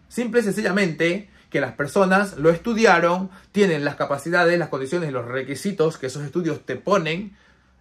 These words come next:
¿eh? Y además te dan un título, que es lo que te hace decir psicólogos.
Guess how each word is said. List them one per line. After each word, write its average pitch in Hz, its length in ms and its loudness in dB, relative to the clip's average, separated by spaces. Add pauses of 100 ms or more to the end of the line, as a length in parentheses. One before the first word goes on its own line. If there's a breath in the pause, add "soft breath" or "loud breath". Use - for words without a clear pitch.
¿eh? 196 340 0 (220 soft breath)
Y 196 160 4
además 185 320 2
te 160 60 -2
dan 135 140 -4
un 135 140 -10
título, 123 580 -6
que 170 100 2
es 165 80 2
lo 160 200 2
que 135 100 -4
te 127 100 -4
hace 131 180 -6
decir 131 260 -6
psicólogos. 127 800 -2